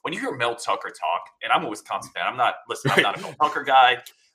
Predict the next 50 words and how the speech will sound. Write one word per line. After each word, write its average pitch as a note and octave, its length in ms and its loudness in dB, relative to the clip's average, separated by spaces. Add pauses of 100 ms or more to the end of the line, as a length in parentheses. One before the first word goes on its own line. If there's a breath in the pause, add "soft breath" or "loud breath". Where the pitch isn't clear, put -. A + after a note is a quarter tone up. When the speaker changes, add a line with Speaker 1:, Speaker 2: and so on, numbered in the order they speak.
Speaker 1:
but C3+ 240 4
Speaker 2:
Yeah. G2 160 0
Speaker 1:
I F3+ 140 6
would B3 180 -2
run C#3 220 4
through A#2+ 160 -4
a G#2 80 0
wall F#2+ 300 0
for F#2+ 80 -18
Mel E2+ 160 -10
Tucker. - 180 -6 (320)
Like, G2 300 -2
when B2+ 120 -10
you C#3+ 120 -8
hear C3 160 -6
him A2 160 -8
talk, G2 320 0
he, A#2+ 380 -8
he A#2+ 200 -6
inspires A2 460 0
Speaker 2:
Same. G#2 100 -10
Speaker 1:
a - 20 -20
crowd, G2 280 0
he - 80 2
Speaker 2:
<laughs> - 100 -2
Speaker 1:
inspires F#2 360 0
a F#2+ 40 -16
room. F2+ 340 -10 (140)
So G2 380 -4 (100)
Speaker 2:
Yeah. E2 160 -6 (320)
Speaker 1:
certainly F#3 400 -2
that's C3+ 240 4
a B2 60 -4
part G#2+ 320 -2
of F2+ 100 -14
recruiting, F2+ 460 -14
right? F#2+ 240 -4
When G#2 100 -12
the G2 80 -8
head G#2+ 260 -4
man, F#2+ 320 -6
and G#2 160 -8
Paul D#3+ 240 -2
Chryst, F#3 380 -8
for A2+ 240 -6
all D3+ 160 2
of A2+ 60 -8
his, G#2 200 -12
his B2 220 -18
pros, F#2 540 -8